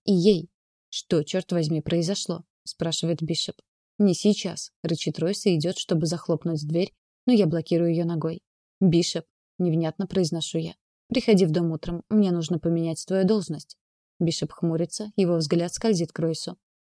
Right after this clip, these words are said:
«В чем дело? Прибыль растет, у меня новый боец каждые пару недель. У нас не было инцидентов за». «Заткнись нахрен», умудряюсь выдавить я. «Ты мастер на все руки, и это повышение по службе, ты нужен мне для охраны»,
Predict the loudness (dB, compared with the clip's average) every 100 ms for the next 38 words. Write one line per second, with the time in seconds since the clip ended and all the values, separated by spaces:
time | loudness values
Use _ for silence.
0 | _ -2 0 4 2 2 -4 _ _ 0
1 | 2 2 0 0 -4 -8 -8 -4 -2 0
2 | 0 0 0 0 0 -2 -4 -6 -2 0
3 | 0 0 -4 -2 0 2 0 -2 _ _
4 | -2 -2 0 0 2 2 0 0 0 0
5 | -2 -2 -2 -4 -6 _ _ _ _ 2
6 | 4 2 2 2 2 0 -4 -4 -4 -4
7 | -6 _ _ -6 -2 0 -2 -2 -2 0
8 | -2 -6 -8 -10 _ _ 0 4 4 4
9 | -2 -2 -2 0 0 -2 -8 -4 -2 -2
10 | -2 -2 2 2 0 -4 -6 -2 -2 -2
11 | -6 -4 0 0 2 0 0 0 -2 -2
12 | 0 0 0